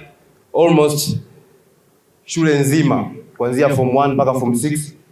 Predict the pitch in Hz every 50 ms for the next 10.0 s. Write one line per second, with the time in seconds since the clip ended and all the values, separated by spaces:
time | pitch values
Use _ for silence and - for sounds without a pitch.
0 | _ _ _ _ _ _ - 120 120 120 120 120 151 147 143 139 131 131 135 135
1 | 135 127 120 - 127 117 117 117 139 135 139 113 101 101 - - - - _ _
2 | _ _ - 131 151 147 143 143 156 156 156 151 143 135 135 135 131 151 156 139
3 | 143 131 131 127 127 127 127 127 139 151 147 139 139 139 139 - - - - _
4 | _ _ _ _ 117 120 131 139 139 143 135 135 135 135 - 123 123 123 131 135
5 | 135 123 101 - - - - - - 110 - 127 131 135 127 135 123 127 123 139
6 | 156 151 156 156 170 165 - - - - - 104 107 104 - 131 123 120 117 101
7 | - - - - _ _ _ _ _ _ _ - 143 156 170 165 180 170 165 165
8 | 165 165 156 151 143 143 143 151 151 143 139 131 135 139 156 160 151 147 139 135
9 | 120 - - - 135 123 127 127 139 139 135 131 123 127 131 131 131 120 104